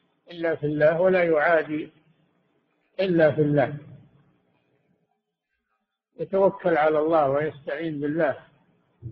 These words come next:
حتى يعينه الله ويبصره ويدله ويرشده ويثبته.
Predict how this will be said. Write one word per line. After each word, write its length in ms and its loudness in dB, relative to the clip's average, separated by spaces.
حتى 600 0
يعينه 540 0
الله 520 0
ويبصره 1000 -2
ويدله 680 4
ويرشده 720 0
ويثبته. 1120 -2